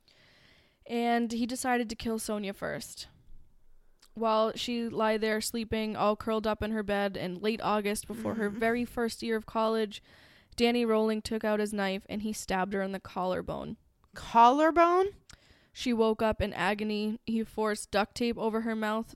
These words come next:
Speaker 1: to mute her screams
Speaker 2: Ugh.
Speaker 1: so that Christina would not wake up downstairs.
Speaker 2: Ugh.
Speaker 1: He stabbed her in the chest, and as she tried to protect herself with her arms and push him away, he just also ended up stabbing at her hands and arms.
Speaker 2: Yeah.
Speaker 1: Luckily, or unfortunately, I guess it depends on how you look at it,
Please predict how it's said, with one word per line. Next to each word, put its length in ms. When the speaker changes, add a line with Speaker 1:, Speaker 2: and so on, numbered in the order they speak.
Speaker 1:
to 100
mute 240
her 100
screams 560
Speaker 2:
Ugh. 160
Speaker 1:
so 220
that 240
Christina 440
would 180
not 280
wake 220
up 160
downstairs. 720
Speaker 2:
Ugh. 360
Speaker 1:
He 100
stabbed 360
her 100
in 80
the 80
chest, 580
and 100
as 140
she 120
tried 340
to 40
protect 380
herself 320
with 100
her 100
arms 360
and 100
push 240
him 100
away, 540
he 160
just 300
also 300
ended 260
up 120
stabbing 440
at 80
her 140
hands 260
and 80
arms. 420
Speaker 2:
Yeah. 340
Speaker 1:
Luckily, 680
or 160
unfortunately, 920
I 60
guess 200
it 60
depends 340
on 100
how 80
you 160
look 220
at 200
it, 180